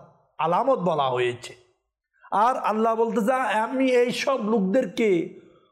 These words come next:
অনতিবিলম্বে বড় নেকি প্রদান করব। এই জন্য আমি আপনি যে যেখানে আছি, সবার দায়িত্ব, কর্তব্য নামাজ প্রতিষ্ঠা করি।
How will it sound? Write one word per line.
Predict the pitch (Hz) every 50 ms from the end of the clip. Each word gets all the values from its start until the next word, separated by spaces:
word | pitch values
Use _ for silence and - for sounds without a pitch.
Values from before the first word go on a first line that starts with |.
| _ _ -
অনতিবিলম্বে | 214 247 262 285 285 277 277 285 262 254 269 269 262 262 269 277 277 277 262 277 269 262 262 262 247 240 220 175 165 160
বড় | 240 262 277 277 285 294 285 277 269 262 240 214 214 220
নেকি | 247 285 311 - 302 349 339 330 320 302
প্রদান | 240 - 254 226 202 170 170 185 214 226 214 180
করব। | 156 170 139 135 123 110 113 - - - - _ _ _ _ _ _ _ _ _ _ _ _ _ _ _ _ _ _ _ _ -
এই | 151 160 151
জন্য | 131 147 131 113 110 110 95 92 - - - _ _ _ _ _ - -
আমি | 240 247 262 262 254 226
আপনি | 175 - - - 170 156 147
যে | 147 208 277 269
যেখানে | 220 269 214 165 185 160 156 143
আছি, | 127 - - - - - _ _ _ _ _ _ _ _ _ -
সবার | - - - 254 269 269 285 285 277 214
দায়িত্ব, | 180 190 165 147 139 - - - - 147 120 113 - - -
কর্তব্য | - 285 285 285 - 294 269 220 170 135 127 135 117 98 98 - - - - _ _ _ _ _ _ _ _ -
নামাজ | 113 127 127 139 156 156 139 127 - -
প্রতিষ্ঠা | - 185 170 - 202 - - - 147 123 -
করি। | - - - - -